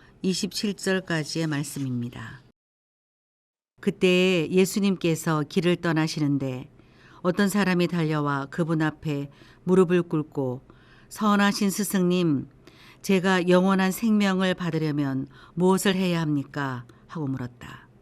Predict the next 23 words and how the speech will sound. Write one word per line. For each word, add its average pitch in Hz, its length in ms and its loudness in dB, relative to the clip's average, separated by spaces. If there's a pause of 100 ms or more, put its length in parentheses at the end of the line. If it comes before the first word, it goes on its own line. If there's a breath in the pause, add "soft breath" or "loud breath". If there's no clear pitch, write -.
(680 soft breath)
그러자 190 380 2
예수님께서 165 960 0
그에게 165 420 0
이르셨다. 135 680 -6 (600 loud breath)
"어찌하여 190 600 2
나를 165 360 2
선하다고 180 680 -2
하느냐? 143 560 -4 (640 soft breath)
하느님 190 380 2
한 208 240 0
분 185 240 0
외에는 156 520 2 (340 loud breath)
아무도 175 500 2
선하지 180 480 -4
않다. 135 520 -8 (800 loud breath)
너는 190 360 4
계명들을 190 720 2
알고 165 460 0
있지 151 320 -4
않느냐? 135 520 -4 (680 soft breath)
살인해서는 190 680 0
안 151 160 2
된다. 139 540 -2